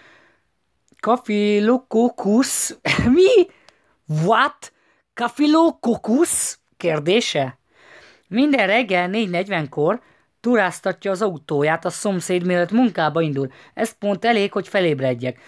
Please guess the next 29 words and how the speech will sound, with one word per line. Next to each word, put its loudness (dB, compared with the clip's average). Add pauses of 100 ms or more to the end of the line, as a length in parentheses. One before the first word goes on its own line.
(140)
Legalább 0
tíz -6
percig -6
a -6
csukott -8
szigetelt -4
ablakon -2
keresztül -2
is -10
hallani 0
lehet. -2 (300)
Az -2
az -2
igazi 2
gyárkémény -4
kipufogós -10
autó. -2
Mit -4
lehet 0
tenni -4
ellene? -4 (1160)
Füldugó. 0
Én 0
sem -2
indulok -2
el 0
hideg -2
motorral. -6 (320)
Hm. -12